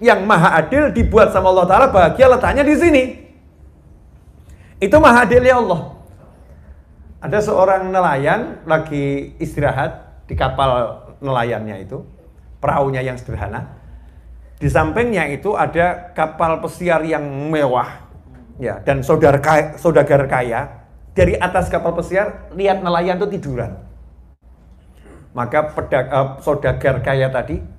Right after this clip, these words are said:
turun dari kapalnya, nyamperin nelayan yang notabene miskin tadi di kapal,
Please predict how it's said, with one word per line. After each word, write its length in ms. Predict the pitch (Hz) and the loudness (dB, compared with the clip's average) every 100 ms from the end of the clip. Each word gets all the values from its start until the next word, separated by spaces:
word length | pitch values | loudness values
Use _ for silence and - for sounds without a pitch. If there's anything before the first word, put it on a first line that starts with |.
| - | -10
turun 480 | 220 180 135 - 90 | -6 -4 -4 -8 -10
dari 240 | - 113 | -6 -4
kapalnya, 560 | 113 113 104 92 92 139 - - | -4 -8 -8 -10 -10 -14 -16 -16
nyamperin 560 | 147 156 147 139 139 147 | -8 -6 -4 -6 -6 -6
nelayan 640 | 135 127 127 151 - - - - - 151 | -6 -6 -2 -2 -2 -8 -16 -20 -14 -4
yang 160 | 143 | -4
notabene 480 | 143 147 147 139 143 | -2 -2 0 0 -2
miskin 560 | 151 147 - 214 143 - | -4 -8 -6 -4 -2 -4
tadi 320 | 123 139 180 - - - - | -4 -6 -8 -12 -20 -20 -8
di 120 | 180 | -6
kapal, 520 | 180 156 135 - 151 | -2 -2 -2 -2 0